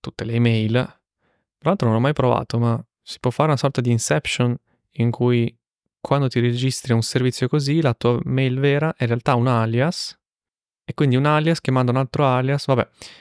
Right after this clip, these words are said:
questa è una mia, mm, così, mm, pippa mentale del momento, ma comunque puoi crearti una qualsiasi mail anche nuova, non per forza il tuo Gmail,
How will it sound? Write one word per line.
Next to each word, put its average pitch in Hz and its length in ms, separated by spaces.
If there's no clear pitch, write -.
questa - 280
è 123 40
una 120 100
mia, 113 380
mm, 110 140
così, - 340
mm, 113 540
pippa - 220
mentale 117 520
del 120 120
momento, 156 520
ma 147 100
comunque 117 420
puoi 113 580
crearti 110 640
una 117 120
qualsiasi 120 360
mail 117 220
anche 110 220
nuova, 120 360
non 110 100
per 113 120
forza 117 260
il 110 60
tuo 120 100
Gmail, 120 560